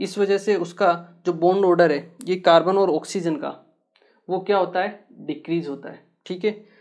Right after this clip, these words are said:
बॉन्ड ऑर्डर डिक्रीज होता है, ठीक है, मतलब पहले आपका ट्रिपल बॉन्ड था, अब ट्रिपल बॉन्ड नहीं रहेगा, उससे कम होगा। कितना होगा वो हम कह नहीं सकते, वो प्रैक्टिकल होता है, but कंपैरिजन हमें करना पड़े, क्योंकि कंपेयर ही हमें करना पड़ेगा दो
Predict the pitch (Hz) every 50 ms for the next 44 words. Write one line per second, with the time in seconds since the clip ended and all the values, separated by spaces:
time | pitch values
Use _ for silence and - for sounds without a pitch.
0 | _ _ _ _ 175 170 180 190 208 190 185 180 185 214 214 208 170 160 156 156
1 | - - 196 214 185 170 156 151 - 139 135 139 - _ - 175 180 175 208 -
2 | - 156 156 160 165 190 190 196 - 185 170 175 196 202 185 175 - - 214 202
3 | 202 175 170 175 202 202 190 175 165 160 156 156 - 147 139 - - _ _ _
4 | _ _ _ _ _ - 180 180 - - _ _ _ 185 180 196 196 185 190 202
5 | 208 202 185 160 175 180 165 151 151 151 151 156 156 - - - 240 247 247 -
6 | - _ _ _ _ - 175 170 160 147 139 131 135 131 - _ - 170 196 202
7 | 202 196 196 196 202 190 190 190 196 190 180 165 175 185 175 - - - 170 175
8 | 185 196 180 180 175 170 - 196 202 190 196 233 240 - _ _ _ - _ _
9 | _ 165 160 160 - 180 170 185 185 170 165 165 156 170 190 190 - 170 196 196
10 | 196 - - - _ _ _ - - - _ _ _ _ _ _ _ _ _ _
11 | 180 175 180 180 208 208 226 226 220 233 220 208 214 214 214 - 180 170 180 185
12 | 180 175 160 147 143 135 - - _ _ _ - 185 185 180 180 180 175 180 175
13 | 196 196 208 214 208 202 202 190 - 180 170 175 170 170 170 165 170 190 190 175
14 | 175 180 185 185 - -